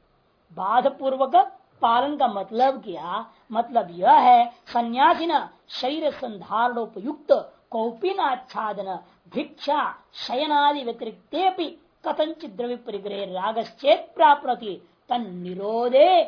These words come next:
यत्न कर्तव्य करता। यदि सन्यासी को शरीर का धारण करने के लिए उपयोगी जो कौपीन आच्छादन है, भिक्षा है, शयन है, इस अतिरिक्त वस्तुओं में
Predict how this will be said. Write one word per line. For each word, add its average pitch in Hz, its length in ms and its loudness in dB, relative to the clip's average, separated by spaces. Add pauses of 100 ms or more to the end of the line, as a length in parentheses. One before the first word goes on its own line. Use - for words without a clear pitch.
(220)
यत्न 240 400 -4
कर्तव्य 151 600 -20
करता। - 180 -20 (1500)
यदि 233 180 -14
सन्यासी 220 720 -8
को 247 460 6 (260)
शरीर 311 360 -6
का 698 100 6
धारण 269 400 0
करने 226 360 -6
के 185 200 -14
लिए 208 300 -6 (260)
उपयोगी 285 680 -2
जो 349 140 -4 (120)
कौपीन 247 480 -2
आच्छादन 190 580 -14
है, 180 200 -14 (280)
भिक्षा 220 460 -8
है, 185 440 -6 (180)
शयन 277 400 -4
है, 226 120 0 (220)
इस 311 220 -2
अतिरिक्त 247 480 -2
वस्तुओं 349 400 2
में 339 180 0